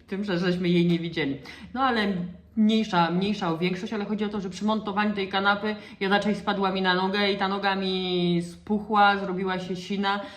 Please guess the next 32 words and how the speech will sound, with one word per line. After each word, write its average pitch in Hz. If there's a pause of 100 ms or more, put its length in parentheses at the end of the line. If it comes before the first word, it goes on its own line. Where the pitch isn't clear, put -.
(140)
i 185
także 196
miałam 202
trochę 185 (100)
problem 185
z 175
chodzeniem 190
i 220
miałam 208
też -
trochę 190
taki 180
problem, 180 (500)
e, 190
z 185
tym, 196
żeby 180
się 185
po 190
prostu 185
skupić 185
na 180
jednej 180
rzeczy, 180
a 175
jeszcze 175
żeby 175
zrobić 175
dobry 180
vlog, 175
to 175
już -